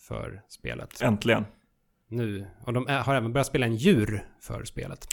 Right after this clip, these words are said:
Speaker 2: Djurljud.
Speaker 1: Djurljud. Spelet kommer väl släppas i samband med, eh, Project Scarlets release nästa jul, julen tjugotjugo. Eh, och, eh,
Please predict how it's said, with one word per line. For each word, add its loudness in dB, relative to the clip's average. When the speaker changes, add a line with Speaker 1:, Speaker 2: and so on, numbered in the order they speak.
Speaker 2:
Djurljud. 6
Speaker 1:
Djurljud. 0
Spelet 4
kommer 2
väl 4
släppas 0
i -6
samband -2
med, -4
eh, -4
Project -4
Scarlets -2
release -4
nästa -6
jul, 4
julen -2
tjugotjugo. -6
Eh, -2
och, -2
eh, -10